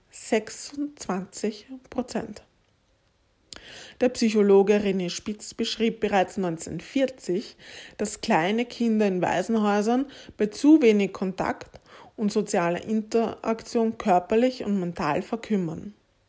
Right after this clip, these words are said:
Einige starben sogar, obwohl sie ausreichend Essen und Trinken erhielten. Kontakt und Geborgenheit sind offenbar genauso wichtig wie Essen, Trinken und Schlafen.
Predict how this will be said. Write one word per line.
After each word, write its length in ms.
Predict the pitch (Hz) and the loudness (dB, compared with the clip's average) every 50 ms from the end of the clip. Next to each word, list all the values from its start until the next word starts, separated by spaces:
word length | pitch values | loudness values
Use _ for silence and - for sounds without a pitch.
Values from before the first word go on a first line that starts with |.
| _ _ - - | _ _ -12 -6
Einige 440 | - 165 165 165 175 180 220 240 | -4 -2 -2 -2 -2 0 0 0
starben 460 | 247 - - 190 175 180 180 180 180 175 | 0 0 -2 0 2 2 2 2 0 -4
sogar, 420 | - - 180 - 151 151 156 175 - - - - - - - - - | -4 -6 -6 -6 -6 -6 -6 -8 -12 -16 -20 -20 -20 -20 -20 -16 -8
obwohl 340 | - 262 285 294 277 269 254 | -8 -4 2 4 6 6 6
sie 140 | - 226 - | 4 0 0
ausreichend 760 | - 175 170 180 190 - - 214 202 202 - - 196 - - | 2 2 2 2 2 0 0 0 -2 0 -2 -4 -6 -4 -2
Essen 460 | - 190 185 - - - - 262 262 | -2 -2 -2 -2 -4 -4 -2 -2 -2
und 140 | 277 269 269 | -2 -4 -4
Trinken 340 | - - 202 196 185 - - | -2 -2 -2 -2 -2 -4 -6
erhielten. 600 | 165 185 185 185 180 - - - - 151 165 196 - _ _ _ _ _ _ _ _ _ _ _ _ - _ _ _ _ _ _ _ _ _ _ _ _ _ _ - - - - - - - _ _ | -6 -4 -4 -6 -8 -8 -12 -12 -12 -12 -12 -12 -14 _ _ _ _ _ _ _ _ _ _ _ _ -20 _ _ _ _ _ _ _ _ _ _ _ _ _ _ -20 -20 -20 -20 -20 -20 -20 _ _
Kontakt 600 | _ - 220 202 208 - - - - - - - - - | _ -4 -4 -2 -2 -2 -2 -2 -4 -6 -10 -14 -10 -6
und 140 | 208 196 - | -6 -4 -4
Geborgenheit 680 | 196 196 - - - - - - 226 214 233 220 220 - | -4 -4 -2 -2 0 0 0 -2 -2 0 0 0 0 0
sind 160 | - 240 214 | 0 -2 0
offenbar 480 | - 196 202 202 - 220 214 202 190 190 | 0 0 -2 0 -2 0 0 0 0 0
genauso 680 | - 196 190 185 165 135 127 - - 240 - 277 233 | 0 -2 -2 -2 -2 -4 -4 -4 -4 -2 0 0 0
wichtig 440 | 214 208 214 - - 254 226 - - | 0 0 -2 -4 -6 -8 -8 -6 -6
wie 160 | 180 - - | -6 -6 -4
Essen, 540 | - - 185 180 - - - 233 277 285 277 - | -2 -2 -2 0 -2 -2 -2 -2 -4 -4 -6 -10
Trinken 520 | - - - 185 165 160 - - 196 190 - - | -10 -6 -6 -4 -4 -6 -6 -8 -8 -8 -6 -8
und 120 | 233 233 | -8 -8
Schlafen. 520 | - - 190 196 190 - - - - 208 | -6 -8 -8 -8 -8 -12 -14 -14 -14 -14